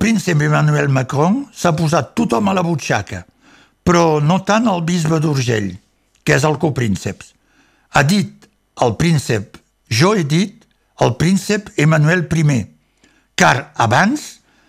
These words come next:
els andorrans han tingut el príncep François Premier,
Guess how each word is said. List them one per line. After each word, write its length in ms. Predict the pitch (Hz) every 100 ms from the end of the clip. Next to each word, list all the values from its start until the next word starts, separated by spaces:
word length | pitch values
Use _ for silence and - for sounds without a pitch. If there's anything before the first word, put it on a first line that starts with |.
| _
els 180 | 143 147
andorrans 600 | 151 143 135 139 196 254
han 160 | 170 143
tingut 400 | 135 131 185 190
el 160 | 156 117
príncep 480 | 147 151 190 240 247 - _ _ -
François 540 | - 170 - 165 156
Premier, 480 | - 127 127 151 233